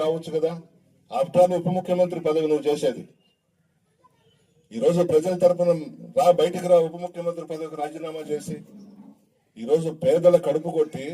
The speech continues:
పేదల బిడ్డలు చదువుకోకూడదని, డాక్టర్లు కాకూడదని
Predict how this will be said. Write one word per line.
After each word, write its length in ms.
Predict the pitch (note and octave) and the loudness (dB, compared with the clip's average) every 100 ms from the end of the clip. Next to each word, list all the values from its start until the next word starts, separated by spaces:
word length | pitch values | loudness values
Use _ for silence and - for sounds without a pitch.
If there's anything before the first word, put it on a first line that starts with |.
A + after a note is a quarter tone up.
| F3 - _ _ C3 | -12 -16 _ _ -6
పేదల 320 | D3+ E3+ F3 D3+ | -2 0 0 0
బిడ్డలు 280 | D3+ E3+ E3 | 0 0 2
చదువుకోకూడదని, 840 | C#3 D#3 F3 F3 D#3+ D3+ C#3+ B2+ C#3 F#3 - _ _ _ | -2 -2 2 4 4 0 -2 -2 -4 -8 -16 _ _ _
డాక్టర్లు 460 | C3+ E3+ - F#3 F3 D3+ | -4 -4 -4 2 2 2
కాకూడదని 580 | D3+ E3+ E3 D3+ B2+ | 0 0 0 -2 -2